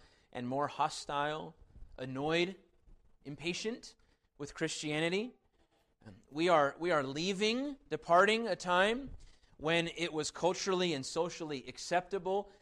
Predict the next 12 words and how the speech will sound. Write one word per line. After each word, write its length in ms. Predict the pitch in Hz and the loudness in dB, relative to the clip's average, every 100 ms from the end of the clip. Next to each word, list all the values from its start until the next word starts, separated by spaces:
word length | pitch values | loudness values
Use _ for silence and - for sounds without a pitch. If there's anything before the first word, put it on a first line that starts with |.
| _ | _
sometimes 680 | - - 165 165 165 160 139 | -10 -6 -6 -4 -6 -6 -8
even 260 | 151 135 131 | -10 -8 -6
beneficial, 800 | 120 151 143 151 151 185 196 247 _ _ _ _ - | -6 -6 -6 -8 -4 -4 -4 -8 _ _ _ _ -12
to 100 | 131 | -4
be 180 | 139 | 0
a 40 | 139 | 0
Christian. 580 | - 170 - - 269 269 _ _ _ _ _ _ | 0 -2 -2 -4 -8 -12 _ _ _ _ _ _
We 140 | 147 156 | 2 2
are 120 | 135 | 2
leaving 460 | 139 190 196 220 214 | 2 2 2 2 0
a 40 | |
time 480 | 208 202 196 220 | -2 4 4 4